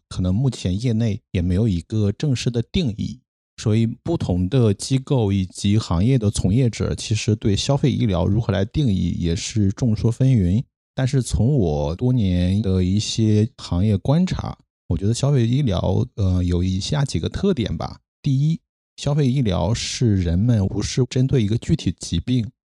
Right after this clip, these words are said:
而是为了追求一些美好或者更佳的一些体验而追求的一种医疗服务行为。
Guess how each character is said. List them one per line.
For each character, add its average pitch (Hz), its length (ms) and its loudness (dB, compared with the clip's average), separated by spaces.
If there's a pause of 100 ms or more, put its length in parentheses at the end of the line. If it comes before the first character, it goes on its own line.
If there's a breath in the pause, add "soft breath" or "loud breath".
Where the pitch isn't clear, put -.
(100)
而 90 160 0
是 - 300 -2
为 123 300 2
了 87 220 -2
追 135 280 0
求 87 420 -2
一 98 140 -4
些 101 320 -2
美 98 400 2
好 - 400 -6 (300)
或 139 340 0
者 92 300 -6 (160)
更 131 280 2
佳 160 320 0
的 160 120 2
一 110 60 2
些 160 180 -2
体 82 400 0
验 147 260 2 (120)
而 92 140 -2
追 107 240 2
求 85 300 0
的 90 260 0
一 85 160 -2
种 82 300 -2
医 95 140 -2
疗 85 200 0
服 - 240 -4
务 104 60 2
行 87 280 -2
为。 110 160 -2